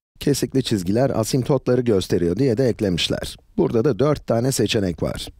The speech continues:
Şimdi her zaman olduğu gibi videoyu durdurun ve verilen bilgilere göre bunlardan hangisinin olası bir y eşittir f x grafiği olduğuna karar verin. Evet, gelin birlikte yapalım. Sorunun ilgi çekici olmasının sebebi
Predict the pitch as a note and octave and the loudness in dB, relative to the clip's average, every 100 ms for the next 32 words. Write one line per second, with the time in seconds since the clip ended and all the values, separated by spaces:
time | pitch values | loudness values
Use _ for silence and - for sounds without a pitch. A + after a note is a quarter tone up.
0 | - - G#2+ G#2 C3 C3+ B2+ A#2+ G#2+ A2+ | -6 -2 2 2 0 0 0 0 2 0
1 | F#2+ F#2+ A2+ G#2+ F#2+ C#2+ F#2 A#2+ B2 B2+ | 0 -2 0 0 0 0 0 0 0 0
2 | A2+ G2 E2+ D2+ C3 C3 A#2+ A#2+ A2+ A2+ | 0 0 0 0 0 0 0 0 2 2
3 | A#2+ G2+ G#2+ A2 - - C#3+ D3+ B2 - | 2 0 0 -2 -10 -4 0 0 0 0
4 | C3 G2+ C3 D3 B2+ G#2 B2+ C#3+ A#2+ B2+ | 0 0 0 0 -2 -2 -2 0 2 2
5 | B2 D3 C#3 C3 C3+ A#2+ - - C3 A2 | 0 0 2 2 4 2 0 -2 0 0
6 | - C#3+ - A2+ F#2+ G2 C3 B2 A2 A#2+ | 0 -4 -2 0 0 0 0 0 0 -2
7 | C3 G#2+ G2 E2 C#2+ - - _ _ _ | 0 0 0 -2 -4 -6 -12 _ _ _
8 | _ _ _ _ _ _ _ - - - | _ _ _ _ _ _ _ -2 -2 0
9 | F3 D3+ C3+ B2 A2+ - G2 D#2 E2 - | 0 2 2 2 0 0 0 0 -4 -6
10 | - - _ _ _ _ _ _ _ _ | -12 -20 _ _ _ _ _ _ _ _
11 | _ _ _ _ - - D#3 A2+ C3+ - | _ _ _ _ -8 -2 0 0 -2 -2
12 | F#2+ A#2+ D3+ C3+ B2 B2 G#2 G2 - E2 | -2 -2 -2 -2 0 2 2 0 -2 -4
13 | E2 - B2+ F#2+ A#2 | 0 0 2 2 2